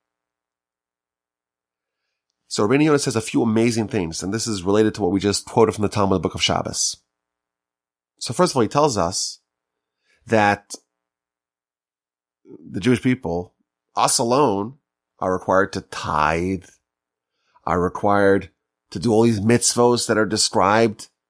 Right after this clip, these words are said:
in the Mishnah. If there's a famine, if there's a drought, that affects the entire world and affects Jews and non-Jews alike. And if the reason for it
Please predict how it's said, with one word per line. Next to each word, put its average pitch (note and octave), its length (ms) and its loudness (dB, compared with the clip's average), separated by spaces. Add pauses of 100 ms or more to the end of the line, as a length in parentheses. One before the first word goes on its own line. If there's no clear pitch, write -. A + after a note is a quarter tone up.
(100)
in G#2 100 -2
the G2+ 80 -2
Mishnah. G2 580 0 (1120)
If A#2+ 80 -4
there's F3 180 2
a A2+ 60 0
famine, B2+ 640 2
if G#2 80 -6
there's C#3 180 -2
a F2+ 60 -8
drought, A2+ 720 -2 (720)
that E3+ 100 4
affects A#3 220 0
the A#3 80 0
entire G#3+ 280 2
world B3+ 640 2 (1000)
and E3 80 2
affects C#3+ 300 2
Jews C3 440 2
and C3+ 100 0
non-Jews A2 380 2
alike. F3 440 -4 (1500)
And C#3+ 100 2
if A#2+ 140 -2
the C#3 120 4
reason G3 580 2
for B2+ 360 2
it A#2 160 -2